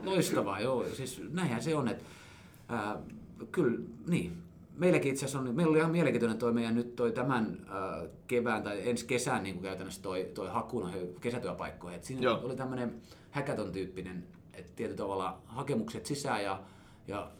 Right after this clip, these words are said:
Speaker 1: siitä tietyllä tavalla tietty joukko, joukko seuloutuu käytännössä
Speaker 2: Joo,
Speaker 1: tekemään
Speaker 2: joo.
Speaker 1: jonkinlaisen päivä, viettämään päivää yhdessä, ne tekee, ratkoo jotain asioita
Speaker 2: Joo.
Speaker 1: ynnä muuta, ja siitä, niinku, käytännössä seuloutuu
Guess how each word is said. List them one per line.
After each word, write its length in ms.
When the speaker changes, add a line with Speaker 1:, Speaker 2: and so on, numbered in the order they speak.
Speaker 1:
siitä 260
tietyllä 240
tavalla 340
tietty 220
joukko, 480
joukko 280
seuloutuu 640
käytännössä 380
Speaker 2:
Joo, 120
Speaker 1:
tekemään 240
Speaker 2:
joo. 80
Speaker 1:
jonkinlaisen 420
päivä, 300
viettämään 360
päivää 240
yhdessä, 300
ne 100
tekee, 280
ratkoo 340
jotain 280
asioita 380
Speaker 2:
Joo. 80
Speaker 1:
ynnä 140
muuta, 260
ja 60
siitä, 200
niinku, 160
käytännössä 360
seuloutuu 540